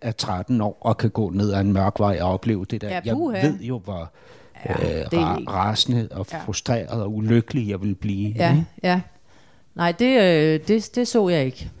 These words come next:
Speaker 1: Så er der en, der er en <laughs> anden scene fra den her bog, som, øh, som ramte m-, m-, mig rigtig hårdt.
Speaker 2: Ja.
Speaker 1: Øh, du, fordi du, altså, som jeg læser det,
Speaker 2: Mm.
Speaker 1: øh,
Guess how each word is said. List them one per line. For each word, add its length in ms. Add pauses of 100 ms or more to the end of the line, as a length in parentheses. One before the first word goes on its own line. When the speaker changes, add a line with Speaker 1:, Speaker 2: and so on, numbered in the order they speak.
(480)
Speaker 1:
Så 140
er 40
der 100
en, 260
der 60
er 80
en 120 (200)
<laughs> 240
anden 260 (460)
scene 460
fra 140
den 200
her 100
bog, 360
som, 300
øh, 60 (1300)
som 220
ramte 400
m-, 280
m-, 180
mig 340
rigtig 280
hårdt. 360
Speaker 2:
Ja. 320
Speaker 1:
Øh, 60 (100)
du, 40 (100)
fordi 400
du, 140 (180)
altså, 260
som 260
jeg 140
læser 440
det, 160 (160)
Speaker 2:
Mm. 280 (140)
Speaker 1:
øh, 400